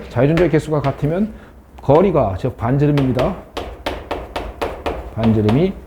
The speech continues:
작을수록입니다. 자유전자가 많을수록 반지름이 작을수록 녹는 점과 끓는 점이 큰 거예요. 뭐는? 금속은요. 다른 거랑 비-, 섞으면 안 됩니다. 금속은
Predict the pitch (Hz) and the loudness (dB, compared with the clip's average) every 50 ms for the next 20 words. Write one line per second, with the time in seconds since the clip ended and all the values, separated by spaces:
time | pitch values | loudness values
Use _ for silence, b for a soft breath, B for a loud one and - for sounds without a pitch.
0 | - - - 123 135 139 135 - - 135 123 113 110 101 92 73 76 - - - | -6 -2 2 2 4 4 2 2 0 0 2 2 2 0 -2 -2 -2 -2 -2 -4
1 | - - - - B B B B B B B B B B B B B B B B | -6 -10 -12 -14 B B B B B B B B B B B B B B B B
2 | B B - - - 135 143 175 196 190 196 185 185 185 165 175 170 160 156 156 | B B -6 0 4 6 6 8 8 8 8 8 6 6 6 8 6 8 6 6
3 | 156 - 185 180 185 185 - - 139 143 151 156 156 135 - 110 117 127 - - | 4 6 6 4 4 4 4 4 6 6 6 6 4 4 4 4 4 4 4 4
4 | 147 170 185 170 - - - - 135 160 180 190 185 185 185 175 156 165 160 160 | 4 4 4 2 0 -4 2 4 6 6 6 6 6 4 2 2 2 2 2 2
5 | 156 151 - 165 156 151 143 131 131 151 147 - - - - 185 180 175 151 123 | 0 2 2 2 2 4 2 4 2 0 -2 -2 -8 -6 -4 -4 -2 0 0 -2
6 | 104 82 76 76 - - - - - - - - - - - - 104 120 135 143 | -2 -2 -4 -6 -8 -10 -18 -20 -20 -20 -20 -20 -20 -20 -6 2 4 6 6 6
7 | 160 175 202 196 - - - - - - - - - 135 147 151 147 123 135 107 | 6 4 2 0 -4 -10 -20 -20 -20 -20 -14 0 2 4 4 4 4 4 2 2
8 | 110 98 78 71 71 - - - - - - - - B B B B B B B | 2 -2 -4 -4 -6 -10 -12 -20 -20 -20 -20 -20 -20 B B B B B B B
9 | B - 151 156 165 170 175 165 165 156 151 147 - - 123 123 - - - - | B 2 4 4 4 4 4 4 4 4 4 2 0 0 -2 -2 -2 -6 -16 -4
10 | - 156 139 143 127 110 107 120 117 123 120 120 113 110 117 127 156 180 170 - | -2 0 0 0 0 0 2 2 4 4 2 2 0 0 0 0 0 0 -2 -6
11 | - b b b b b b b b - - 165 180 185 180 175 175 170 - 151 | -16 b b b b b b b b 2 4 6 6 8 6 4 4 2 2 4
12 | 151 143 135 127 107 120 139 151 143 117 98 | 4 6 6 6 6 6 4 4 4 2 0